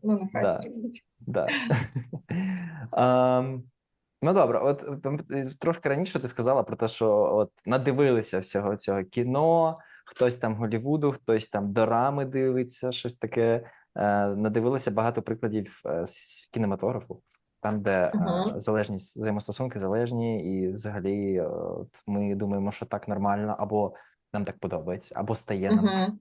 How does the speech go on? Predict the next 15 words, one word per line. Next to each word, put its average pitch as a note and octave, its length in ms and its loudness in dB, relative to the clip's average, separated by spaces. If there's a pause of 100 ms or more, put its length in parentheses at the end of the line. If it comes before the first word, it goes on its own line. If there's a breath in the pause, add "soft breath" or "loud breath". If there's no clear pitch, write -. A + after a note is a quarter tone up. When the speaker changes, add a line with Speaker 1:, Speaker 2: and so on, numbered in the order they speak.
(360)
Speaker 2:
це F2+ 200 -2
якось, F#2 260 -4
знаєш, G2 340 -6
до G#2+ 160 -2
душі. A#2+ 420 -6
Speaker 1:
Мгм, G3 600 2 (120)
мгм. G#3+ 180 4
Speaker 2:
А, A#2+ 520 2
давай C#3+ 220 6
зробимо C#3 460 2
так. - 260 -2
От G2+ 180 -8
уявимо, D3 420 4
що A#2 180 -4
я, A#2 380 2